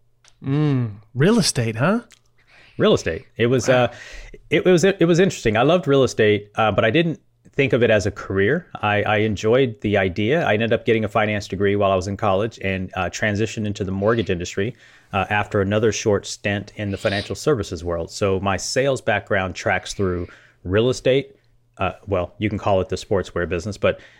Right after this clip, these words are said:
Speaker 2: real estate, more, uh, financial services, think, uh, life insurance, health insurance, C Ds,
Speaker 1: Yeah.
Speaker 2: mutual funds, et cetera, into the financial services world of the mortgage industry, which was a twelve-year track for me.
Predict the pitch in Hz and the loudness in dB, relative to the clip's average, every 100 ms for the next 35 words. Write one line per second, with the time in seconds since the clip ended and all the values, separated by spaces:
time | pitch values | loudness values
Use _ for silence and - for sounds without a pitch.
0 | _ 98 135 101 - 92 92 131 _ _ | _ 2 2 2 0 0 0 -2 _ _
1 | _ _ 98 101 - 101 92 92 113 117 | _ _ -4 -2 0 -2 -2 -2 0 -2
2 | - 120 - 98 92 110 123 - 110 101 | -2 -4 -2 -2 -2 -2 -4 -2 -2 -2
3 | - _ 98 90 92 95 101 101 101 - | -12 _ -6 -4 -6 -4 0 0 0 -2
4 | 98 - 104 104 92 101 95 - 110 98 | -2 0 -2 -2 -2 -2 -2 -2 -2 2
5 | 135 123 95 92 90 98 90 95 - 101 | 2 2 0 -6 -4 -4 -4 -4 -2 0
6 | 139 143 - - _ _ _ 113 139 131 | -2 -4 -10 -20 _ _ _ -2 -2 -2
7 | - 110 107 110 101 - 92 131 113 - | 0 0 0 0 0 -2 -2 0 -2 -4
8 | 95 101 92 90 - 92 90 - 90 95 | -4 0 0 -2 -4 -2 -2 -4 -4 2
9 | 123 113 95 90 87 - 98 95 - 95 | 2 2 -2 -4 -4 -4 -2 -2 -2 -2
10 | 90 - 92 90 - 117 117 98 90 - | -2 -4 -4 -6 -2 2 2 0 -4 -2
11 | 92 90 - 87 87 | -4 -4 -6 -8 -8